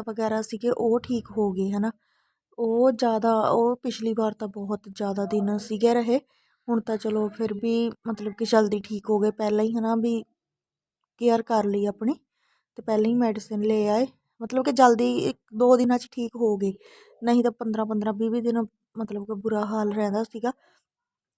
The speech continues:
ਬਾਕੀ ਖਾਂਸੀ ਦਾ ਤੁਹਾਨੂੰ ਪਤਾ ਹੀ ਆ, ਫਿਰ ਇਹ ਤਾਂ ਇੱਕ ਵਾਰ ਹੋ ਜਾਵੇ ਹਟਦੀ ਟਾਈਮ ਨਾਲ। ਇੱਥੇ ਮੈਂ ਆਟਾ ਗੁੰਨ ਲਿਆ ਸੀਗਾ, ਇਹ ਮੇਰਾ ਮਾਰਨਿੰਗ ਦਾ ਸੀਗਾ, ਆਟਾ ਗੁੰਨਿਆ ਹੋਇਆ ਥੋੜ੍ਹਾ ਜਿਹਾ ਬਚਿਆ ਹੋਇਆ ਸੀਗਾ।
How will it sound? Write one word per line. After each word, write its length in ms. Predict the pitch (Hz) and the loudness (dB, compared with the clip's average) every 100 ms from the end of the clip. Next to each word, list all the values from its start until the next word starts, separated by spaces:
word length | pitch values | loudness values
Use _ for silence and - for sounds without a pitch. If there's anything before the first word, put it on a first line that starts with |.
| 240 | -2
ਬਾਕੀ 280 | 233 226 233 | -2 -2 -2
ਖਾਂਸੀ 440 | 233 220 214 226 | 0 -2 -2 -2
ਦਾ 100 | 226 | -2
ਤੁਹਾਨੂੰ 220 | 233 220 | -2 -4
ਪਤਾ 200 | 214 208 | -4 -2
ਹੀ 120 | 214 | 0
ਆ, 80 | 214 | 0
ਫਿਰ 140 | 214 226 | 0 -2
ਇਹ 100 | 220 | -2
ਤਾਂ 120 | 240 | -4
ਇੱਕ 160 | - | -6
ਵਾਰ 180 | 214 214 | -2 -2
ਹੋ 200 | 220 208 | 0 -4
ਜਾਵੇ 260 | 202 202 214 - _ _ _ _ - | -4 -2 -2 -4 _ _ _ _ -6
ਹਟਦੀ 300 | 214 - 220 | -6 -4 -4
ਟਾਈਮ 320 | 226 214 208 | -2 -2 -2
ਨਾਲ। 300 | 208 214 262 - - | -2 -2 -4 -6 -12
ਇੱਥੇ 260 | 226 247 | -10 -6
ਮੈਂ 120 | 226 | -4
ਆਟਾ 180 | 220 226 | -4 -4
ਗੁੰਨ 240 | 214 208 208 | -4 -2 0
ਲਿਆ 160 | 220 | -2
ਸੀਗਾ, 260 | 220 240 240 | -2 -2 -2
ਇਹ 100 | 233 | -2
ਮੇਰਾ 180 | 240 233 | -2 -2
ਮਾਰਨਿੰਗ 500 | 220 196 196 196 202 | -2 -2 -4 -4 -6
ਦਾ 120 | 208 | -8
ਸੀਗਾ, 220 | 208 214 | -10 -8
ਆਟਾ 220 | 220 - 214 | -10 -8 -4
ਗੁੰਨਿਆ 300 | 214 214 233 | -2 -2 -2
ਹੋਇਆ 160 | 240 | -2
ਥੋੜ੍ਹਾ 240 | 233 220 226 | -4 -2 0
ਜਿਹਾ 100 | 240 | 0
ਬਚਿਆ 320 | 220 202 202 | -2 -4 -4
ਹੋਇਆ 240 | 208 202 | -4 -4
ਸੀਗਾ। 260 | 208 220 | -6 -8